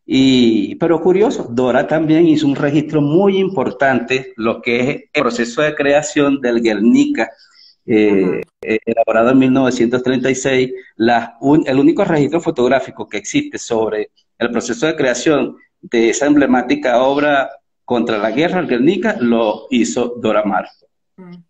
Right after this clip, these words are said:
Speaker 1: Importante eso también. Eh, bueno, a principios de mil novecientos treinta, eh, es que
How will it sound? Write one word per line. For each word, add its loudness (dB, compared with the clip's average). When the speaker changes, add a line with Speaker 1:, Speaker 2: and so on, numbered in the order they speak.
Speaker 1:
Importante 0
eso -2
también. 0
Eh, 0
bueno, 2
a 0
principios -2
de 0
mil 4
novecientos 0
treinta, 0
eh, 0
es 0
que -8